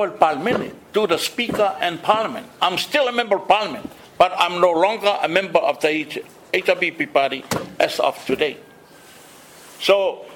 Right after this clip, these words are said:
whatever the next step is, if it leads up, uh, for lele,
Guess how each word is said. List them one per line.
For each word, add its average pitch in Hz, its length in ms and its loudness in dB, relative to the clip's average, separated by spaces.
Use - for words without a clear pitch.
whatever 208 480 2
the 208 140 0
next 190 420 -6
step 214 340 -2
is, - 360 -6
if 190 160 -2
it 202 220 -2
leads 254 300 -4
up, 208 440 -2
uh, 170 160 4
for 196 160 -2
lele, 214 300 0